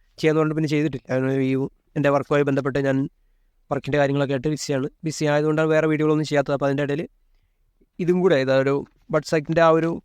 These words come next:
വിഷയം എനിക്കറിയാവുന്ന രീതിയിൽ, പറയാൻ പറ്റുന്ന രീതിയിൽ, ആ, ഞാൻ ആ ബഡ് സൈറ്റ് വായിച്ചതനുസരിച്ച് എനിക്ക് മനസ്സിലായ കാര്യങ്ങൾ പറയാമെന്ന് വെച്ചാണ്. ആ, ബഡ് സൈറ്റിൽ എന്താണ് ഹൈറിഷിൻ്റെ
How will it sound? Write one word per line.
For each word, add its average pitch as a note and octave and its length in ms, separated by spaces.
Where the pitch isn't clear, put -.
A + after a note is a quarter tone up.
വിഷയം D#3 320
എനിക്കറിയാവുന്ന D3+ 580
രീതിയിൽ, D#3 460
പറയാൻ C#3+ 180
പറ്റുന്ന C#3+ 220
രീതിയിൽ, C#3+ 420
ആ, C3+ 240
ഞാൻ C3 220
ആ C3 40
ബഡ് B2+ 160
സൈറ്റ് C3+ 320
വായിച്ചതനുസരിച്ച് C3+ 840
എനിക്ക് C#3 160
മനസ്സിലായ C3+ 320
കാര്യങ്ങൾ C3 340
പറയാമെന്ന് C#3 260
വെച്ചാണ്. B2+ 280
ആ, - 20
ബഡ് E3+ 160
സൈറ്റിൽ D3+ 300
എന്താണ് C3 380
ഹൈറിഷിൻ്റെ B2 640